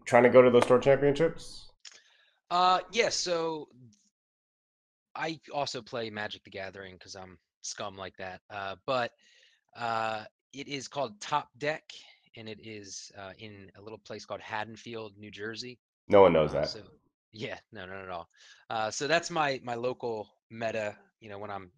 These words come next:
Speaker 2: back in Jersey, and, uh, great store, great owners. Uh, and I really haven't been able to get down there for too many Star Wars Destiny, um, events, but from what I hear from Jack is they, they do a really nice job there.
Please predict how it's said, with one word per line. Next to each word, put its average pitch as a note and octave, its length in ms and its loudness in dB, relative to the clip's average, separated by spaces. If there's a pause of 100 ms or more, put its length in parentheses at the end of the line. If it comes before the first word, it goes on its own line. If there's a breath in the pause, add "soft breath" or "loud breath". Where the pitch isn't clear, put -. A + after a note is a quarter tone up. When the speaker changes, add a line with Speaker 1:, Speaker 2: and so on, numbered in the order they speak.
(120)
Speaker 2:
back G#2+ 200 -8
in G2+ 120 -18
Jersey, G2 580 -14
and, F#2+ 280 -14
uh, F#2 300 -14 (200)
great C3+ 220 -8
store, A#2 440 -8
great G#2+ 240 -12
owners. G#2 500 -14 (380)
Uh, F#2 240 -12
and G#2 340 -16 (140)
I A2 100 -10
really D3 440 -6
haven't B2+ 300 -6
been A2+ 100 -12
able G#2+ 140 -12
to G#2+ 60 -16
get G2+ 140 -16
down G#2 220 -10
there A2 180 -10
for G#2 120 -20
too - 180 -18
many G2 180 -16
Star F#2+ 320 -12
Wars F#2 220 -16
Destiny, G#2 500 -18 (420)
um, F#2 540 -14
events, A#2 520 -10 (100)
but G2+ 240 -10
from G#2 160 -18
what G#2+ 100 -6
I G#2 60 -6
hear G#2 260 -10
from G2 200 -12
Jack G2+ 380 -6
is F#2 200 -20
they, F2+ 300 -16
they F#2 80 -20
do F#2+ 180 -16
a F2 40 -18
really F2+ 260 -18
nice F2 240 -16
job F#2 300 -12
there. F#2+ 280 -12